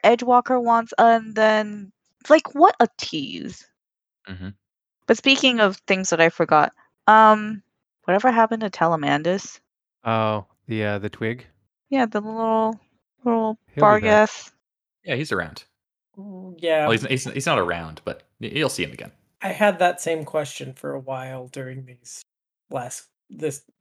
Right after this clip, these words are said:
Speaker 4: since, like, House of Chains.
Speaker 1: Yeah, 'cause, like, you see Quickbin here and there, and then
Speaker 4: Mm-hmm.
Speaker 1: what happened?
Speaker 2: We didn't find out.
Speaker 4: But it's k-, it, I don't know if that, uh,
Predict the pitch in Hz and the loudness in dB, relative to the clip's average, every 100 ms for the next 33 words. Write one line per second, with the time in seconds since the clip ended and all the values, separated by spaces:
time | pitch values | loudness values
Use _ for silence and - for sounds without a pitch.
0 | _ - 156 139 - 135 131 131 123 127 | _ -12 -10 -10 -10 -10 -10 -12 -12 -14
1 | - 123 131 - _ _ _ _ - 277 | -14 -14 -14 -18 _ _ _ _ -2 2
2 | 269 240 254 240 233 277 - 220 - - | 4 6 4 4 2 2 4 2 4 4
3 | 175 160 170 180 - - 190 180 175 170 | 6 6 4 -2 -8 -4 2 2 4 2
4 | 170 180 170 170 175 175 _ _ _ _ | 2 0 -2 -4 -6 -12 _ _ _ _
5 | 151 139 170 - _ _ _ _ 208 214 | -8 -6 -6 -10 _ _ _ _ 0 0
6 | 247 - 175 - - - _ _ _ _ | -2 -10 -14 -18 -20 -20 _ _ _ _
7 | - 101 127 131 139 202 277 _ _ _ | -16 -14 -14 -14 -14 -16 -20 _ _ _
8 | _ - 151 180 170 - _ _ _ _ | _ -16 0 4 4 0 _ _ _ _
9 | - - - - 190 - - - _ - | -20 -20 -18 -10 -8 -8 -12 -18 _ -20
10 | - _ _ _ - - _ _ _ 190 | -20 _ _ _ -12 -12 _ _ _ 0
11 | 339 262 220 220 208 180 175 160 156 147 | 2 2 4 4 2 2 2 4 2 0
12 | 139 135 | 0 -4